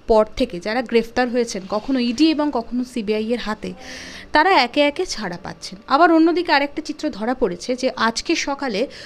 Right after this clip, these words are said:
প্রয়াগ গ্রুপের ডিরেক্টর, বাবা এবং ছেলে, তারা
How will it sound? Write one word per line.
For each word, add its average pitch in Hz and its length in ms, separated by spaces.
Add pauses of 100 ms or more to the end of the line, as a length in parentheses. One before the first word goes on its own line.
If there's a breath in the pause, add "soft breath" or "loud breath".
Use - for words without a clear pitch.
(140 loud breath)
প্রয়াগ 269 380
গ্রুপের 233 340
ডিরেক্টর, 220 560
বাবা 208 380
এবং 294 320
ছেলে, 220 440 (400 loud breath)
তারা 226 260